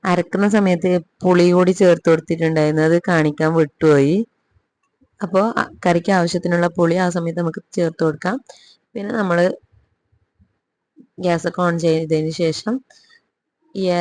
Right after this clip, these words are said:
അരച്ചതിലേക്ക് നമ്മൾ തെ-, തക്കാളിയും പച്ചമുളകൊക്കെ ചേർത്ത് കൊടുക്കാം. ഒരു തക്കാളിയും രണ്ട് പച്ചമുളകും ചേർത്ത് കൊടുത്താൽ മതി. പിന്നീട് നമ്മൾ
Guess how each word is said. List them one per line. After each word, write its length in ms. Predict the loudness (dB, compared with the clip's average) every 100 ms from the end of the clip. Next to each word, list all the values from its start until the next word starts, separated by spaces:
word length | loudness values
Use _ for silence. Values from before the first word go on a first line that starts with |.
| -2 -2
അരച്ചതിലേക്ക് 680 | -4 -2 -2 0 0 0
നമ്മൾ 220 | -2 -2 -4
തെ-, 280 | -8 -10 _ _ _ _ _ _ _ _ -20 -20 _ -4
തക്കാളിയും 600 | -4 0 2 4 2 2
പച്ചമുളകൊക്കെ 680 | -2 -2 0 0 0 0 -2
ചേർത്ത് 380 | -2 0 0 -2
കൊടുക്കാം. 400 | -4 -4 -2 -2 -4 _ _ -20 -20 -20 _ -20 _ _ _ _
ഒരു 220 | -6 -2 0
തക്കാളിയും 600 | -2 0 0 2 0 -4 -14 _ _ _ _
രണ്ട് 240 | -10 -6 -4
പച്ചമുളകും 480 | -2 -2 0 0 -2
ചേർത്ത് 240 | -4 -4
കൊടുത്താൽ 260 | -6 -4 -4
മതി. 260 | -2 -4 -6 _ _ _ -14
പിന്നീട് 320 | -6 -4 -2
നമ്മൾ 380 | -2 0 0